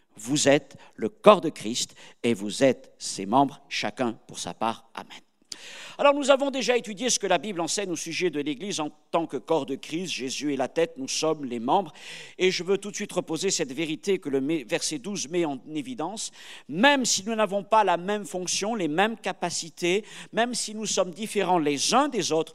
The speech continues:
nous participons tous au même corps. Et dans ce corps dans lequel Dieu nous place, nous avons tous une place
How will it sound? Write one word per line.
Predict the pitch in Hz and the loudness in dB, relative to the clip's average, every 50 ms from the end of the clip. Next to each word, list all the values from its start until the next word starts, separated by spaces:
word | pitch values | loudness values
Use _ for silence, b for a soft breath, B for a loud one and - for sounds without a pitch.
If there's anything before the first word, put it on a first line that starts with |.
| B B - | B B -6
nous | 170 190 - | -4 -4 0
participons | - 170 - - - 160 - - 170 - - 156 151 | 2 0 0 0 -4 -8 -8 -8 -6 -4 -4 -4 -4
tous | 139 - - 127 135 131 - - | -4 -6 -8 -8 -6 -4 -6 -4
au | - 151 | -2 -2
même | 127 123 139 165 202 | 0 2 0 0 -2
corps. | - - - - 69 - - - _ _ _ _ _ _ _ _ _ _ _ _ _ _ _ _ _ _ _ _ _ _ B B B B B 160 B | -4 -8 -8 -8 -8 -12 -18 -20 _ _ _ _ _ _ _ _ _ _ _ _ _ _ _ _ _ _ _ _ _ _ B B B B B -4 B
Et | - 214 220 | 4 4 6
dans | 233 285 294 | 6 6 4
ce | 240 - - 262 | 4 2 2 0
corps | 254 - 233 220 220 247 269 285 - - - - - - _ B B B B B B | 2 6 10 10 10 10 8 2 -4 -6 -10 -14 -18 -20 _ B B B B B B
dans | 185 196 | -2 0
lequel | 202 196 - 202 170 | 0 2 0 0 0
Dieu | 143 139 165 269 320 359 359 311 | -2 -2 2 2 2 2 2 2
nous | 277 220 | 0 0
place, | - - 160 139 135 151 165 - - - - - - - B B B B B B B B | 0 0 2 2 2 2 0 -2 -4 -4 -4 -6 -8 -12 B B B B B B B B
nous | 143 170 156 156 | -4 0 4 4
avons | 180 165 170 185 | 4 4 4 0
tous | 180 175 175 - - - - _ | 0 0 0 0 0 -2 -4 _
une | - 139 143 139 | -2 -2 -2 -4
place | - _ - 156 151 156 185 208 - - - - - - | -6 _ 2 4 6 6 4 4 0 0 0 -2 -2 -6